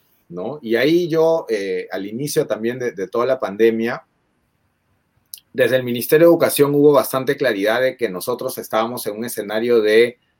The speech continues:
eh, una educación remota de emergencia, que no es propiamente dicho una educación virtual, ¿no? Hay que hacer la diferenciación y nosotros fuimos muy claros, o sea,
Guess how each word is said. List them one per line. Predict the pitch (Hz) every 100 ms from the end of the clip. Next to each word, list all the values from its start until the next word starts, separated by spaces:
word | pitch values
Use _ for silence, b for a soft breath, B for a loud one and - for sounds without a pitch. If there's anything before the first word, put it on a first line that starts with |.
| _ _ _ 107
eh, | 98 95 90 90 90 117
una | 135
educación | 151 147 - 147 143
remota | 139 113 123 139 135
de | 135
emergencia, | 104 95 - 147 113 82 - - - _ _ _ _
que | 117 110
no | 135 151 156
es | 156
propiamente | 151 147 143 143 131 135 139
dicho | 131 131 139
una | 143
educación | 143 110 - 123 123
virtual, | 107 80 - 131 135 95 67 _ _ _ _
¿no? | 80 104
Hay | 123 135
que |
hacer | 143 156
la | 160
diferenciación | 170 147 107 95 85 78 - 131 123 123 - _ _ _ _ _ -
y | 127
nosotros | 120 147 170 156
fuimos | 170 160
muy | 165 165
claros, | 170 143 107
o |
sea, | 123 113